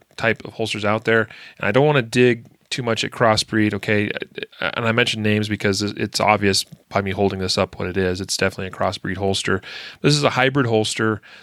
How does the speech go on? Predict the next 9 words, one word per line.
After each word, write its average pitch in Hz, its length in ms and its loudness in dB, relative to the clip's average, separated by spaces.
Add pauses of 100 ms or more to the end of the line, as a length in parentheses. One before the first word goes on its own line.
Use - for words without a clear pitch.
(140)
leather 117 320 2
backing, 104 500 -2
Kydex 104 720 0
outer 101 340 0
shell, 107 520 0 (320)
uh, 92 260 -4
two - 140 -4
metal 107 200 0
clips, - 640 2